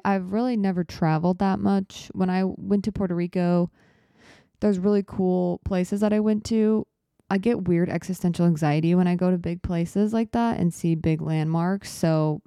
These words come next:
this will be a good exposure for me to just be like, "I don't know why I'm anxious, but I am." I do think they're beautiful, and I'm excited to see places I've never seen.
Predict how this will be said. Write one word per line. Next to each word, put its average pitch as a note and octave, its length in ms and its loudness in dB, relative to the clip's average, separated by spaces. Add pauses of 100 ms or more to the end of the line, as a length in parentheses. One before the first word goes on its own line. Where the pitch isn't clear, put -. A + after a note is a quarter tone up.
(120)
this D#3 200 -4
will E3 80 -2
be D#3+ 120 2
a D#3 60 2
good D#3+ 120 2
exposure D#3 540 -2
for E3 160 -8
me E3 180 0
to D#3+ 120 -6
just - 180 -4
be D3+ 80 2
like, D#3 200 2
"I D3+ 80 2
don't D#3+ 160 0
know D3+ 100 -2
why D3 220 0
I'm D3 80 -2
anxious, C#3+ 340 -4
but D3+ 140 2
I C#3+ 80 2
am." D3 380 2 (1600)
I G3+ 100 4
do G#3+ 240 2
think A#3 180 -2
they're E3+ 140 0
beautiful, E3+ 580 -2
and D3+ 120 -4
I'm D3+ 100 -2
excited D#3+ 400 -2
to F3 40 0
see G3 200 0
places G#3+ 400 0
I've G#3+ 100 2
never G3+ 320 2
seen. G#3 640 0